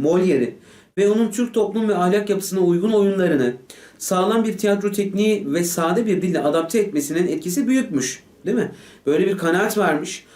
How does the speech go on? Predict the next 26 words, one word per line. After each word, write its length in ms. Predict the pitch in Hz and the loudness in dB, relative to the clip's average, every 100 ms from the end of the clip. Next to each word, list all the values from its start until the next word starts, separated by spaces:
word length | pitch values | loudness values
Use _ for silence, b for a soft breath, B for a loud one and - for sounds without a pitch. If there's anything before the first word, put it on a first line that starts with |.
| B | B
adaptasyona 600 | 147 160 170 165 160 151 | -2 0 0 -2 0 -2
karşı 280 | 143 143 143 | 0 -2 -2
çıkmayla 400 | - 175 175 180 | -6 -2 0 4
ilgili. 400 | 185 180 180 185 B B B - | 4 2 0 0 B B B -6
Ee, 360 | 131 135 131 - | 0 2 2 0
ama 400 | 175 170 151 - - | 0 2 0 -6 -8
ne 60 | 180 | -2
yapmış? 280 | 175 - - | -2 -2 -4
Ahmet 320 | 156 170 165 | -2 -2 -2
Vefik 220 | 160 185 | -4 -2
Paşa 300 | 143 139 185 | -2 0 -2
yapmış 360 | 160 135 139 156 | 0 -2 -4 -2
olduğu 300 | 143 135 123 | -2 0 -2
başarı 300 | 123 170 180 | -2 0 0
adaptelerle 560 | 156 123 123 117 220 | 0 -2 -2 -2 -2
bunun 180 | 214 196 | -2 -2
birazcık 320 | 185 175 196 | 0 0 -2
üzerinden 380 | 180 147 151 220 | -2 0 0 0
gelmiş. 420 | 202 185 120 - B B B _ | 0 0 -2 -6 B B B _
Zoraki 460 | 185 214 240 247 247 | -2 0 0 -2 -2
Tabip 280 | 220 214 | -2 0
örneğinde 540 | 233 190 180 170 185 202 | 2 2 2 2 2 0
bunu 160 | 180 | -2
görmek 420 | 180 160 170 226 - - 180 | 2 2 2 -2 -6 -10 0
mümkündür 600 | 180 180 202 170 143 143 | 0 2 0 2 2 2
diyor. 240 | 214 220 | 2 0